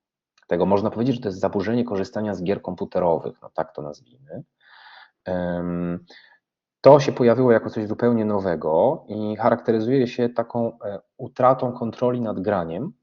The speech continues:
Poza tym granie, i tutaj mówimy o graniu na komputerze online i offline, tam jest taki, można by, e, o-, o-, opisać to takimi specyfikatorami, właśnie czy online, czy offline.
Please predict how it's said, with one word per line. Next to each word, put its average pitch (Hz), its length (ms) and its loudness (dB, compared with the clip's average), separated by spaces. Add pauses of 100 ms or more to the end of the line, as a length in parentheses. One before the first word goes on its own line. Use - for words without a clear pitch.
(720)
Poza 131 240 4
tym 120 180 -2
granie, 101 720 0
i - 80 -12
tutaj 107 220 -6
mówimy 104 340 -2
o 98 100 -2
graniu 113 420 -2
na 98 100 -4
komputerze 104 600 -6
online 113 520 0
i 85 140 -10
offline, 98 580 -4 (480)
tam 104 140 -4
jest 104 120 -8
taki, - 300 -12 (160)
można 95 600 -4 (300)
by, 85 360 -8 (120)
e, 87 140 -10
o-, 69 260 -10
o-, - 140 -6
opisać - 440 -10
to 85 280 -4 (220)
takimi - 300 -16
specyfikatorami, 90 1120 -8 (560)
właśnie 87 600 -4
czy - 220 -8
online, 87 360 -2
czy - 140 -8
offline. 107 420 0